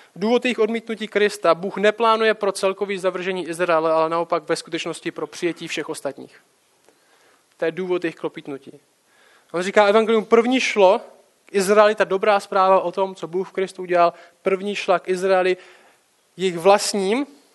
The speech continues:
je to naplnění to, co, toho, co Bůh slíbil jim, a jejich nepřijetím se to dostalo k dalším lidem. Jejich proviněním doslova se dostalo záchrany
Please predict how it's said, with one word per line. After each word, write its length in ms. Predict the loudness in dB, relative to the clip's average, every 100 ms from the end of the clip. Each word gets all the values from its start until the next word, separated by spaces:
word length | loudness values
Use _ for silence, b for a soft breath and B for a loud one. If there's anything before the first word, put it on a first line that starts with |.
| b b b _ _
je 60 | -4
to 100 | 2
naplnění 560 | 4 4 2 2 -2 -2
to, 180 | -2
co, 280 | -2 -2 -2 b b b
toho, 160 | -4 -2
co 140 | 0
Bůh 300 | 0 0 0
slíbil 380 | -2 -2 2 4
jim, 300 | 4 2 -2 -12 b b b b b b _ -2
a 60 |
jejich 200 | 0 0
nepřijetím 760 | 2 2 2 -4 -2 -4 -4 -6 -16 _ -20
se 120 | -10
to 80 | -8
dostalo 340 | -6 -4 -2
k 40 |
dalším 360 | -2 -4 -4 -8
lidem. 220 | -8 -10 -12 _ _ _ _ _ _ _ _ _ _ _ _ _ _ _ _ _ _ _ _ _ _
Jejich 220 | -12 -12
proviněním 720 | -2 2 2 2 2 0 -2 -4
doslova 400 | -4 -2 0 0
se 120 | -2
dostalo 460 | -4 0 2 2
záchrany 600 | 4 2 2 -2 -2 -6